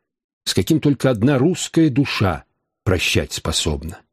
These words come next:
Прошу прощения также у всех тех, с которыми на долгое и на короткое время случилось мне встретиться на дороге жизни. Знаю, что мне случилось многим наносить неприятности,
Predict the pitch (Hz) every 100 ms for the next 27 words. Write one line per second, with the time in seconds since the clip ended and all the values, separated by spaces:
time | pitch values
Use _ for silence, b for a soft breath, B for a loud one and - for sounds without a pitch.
0 | _ _ _ _ _ _ _ _ _ _
1 | _ - 127 - 196 180 185 - 196 190
2 | 175 185 143 160 139 175 170 - 160 185
3 | - - _ _ _ _ _ - - 139
4 | 139 156 160 156 127 135 185 170 147 151
5 | 139 131 147 165 - 139 117 175 175 165
6 | - 143 131 156 160 160 - - b b
7 | 117 135 - - 143 151 - 135 131 123
8 | 123 107 117 87 95 67 69 - _ _
9 | _ _ _ _ _ _ _ - 101 175
10 | 165 135 - 135 139 127 135 127 147 139
11 | - 123 151 127 127 123 120 117 143 120
12 | 127 - 117 139 156 165 147 - 156